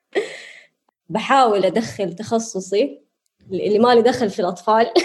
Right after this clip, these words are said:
<laughs> تبع الآي تي. فيعني مزيج من صاحب بالين بس مو كذاب.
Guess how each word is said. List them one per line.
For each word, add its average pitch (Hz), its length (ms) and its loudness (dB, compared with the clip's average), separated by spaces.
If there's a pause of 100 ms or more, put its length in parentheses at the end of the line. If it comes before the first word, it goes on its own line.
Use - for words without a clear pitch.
(340)
<laughs> - 500 -18
تبع 190 180 2
الآي 190 200 4
تي. 247 400 -2 (540)
فيعني 170 920 2
مزيج 202 500 -2
من 185 380 2 (440)
صاحب 233 340 0
بالين 233 340 4
بس 208 140 -4
مو 214 80 2
كذاب. - 440 -10